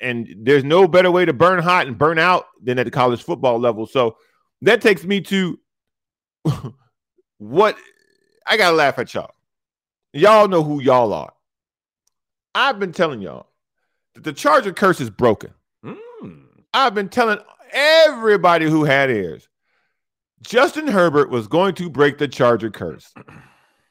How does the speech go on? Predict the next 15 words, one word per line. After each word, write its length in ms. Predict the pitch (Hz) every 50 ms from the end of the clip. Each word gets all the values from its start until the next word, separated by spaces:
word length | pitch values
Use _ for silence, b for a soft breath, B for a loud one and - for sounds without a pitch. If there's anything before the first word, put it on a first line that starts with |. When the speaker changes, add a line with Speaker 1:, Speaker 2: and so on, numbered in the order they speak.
| b b _ _
Speaker 1:
He 140 | 170 175 175 - -
is 200 | 208 180 156 143
not 420 | 147 147 156 175 - - 143 -
Phillip 240 | - 160 156 156 113
Rivers. 480 | 113 120 110 101 127 180 220 - - _ - _ _ _ _ _ _ _
He's 220 | - 123 117 104
not 300 | 104 107 113 117 110 104
Drew 180 | 101 123 147 165
Brees. 480 | 147 156 156 135 107 85 78 78 - _ _ _ _
He's 220 | 160 175 160 123
better 280 | 98 139 135 131 135 131
than 200 | 120 135 127 101
both 240 | 120 113 104 -
of 160 | 101 92 80 78
them. 200 | 80 69 67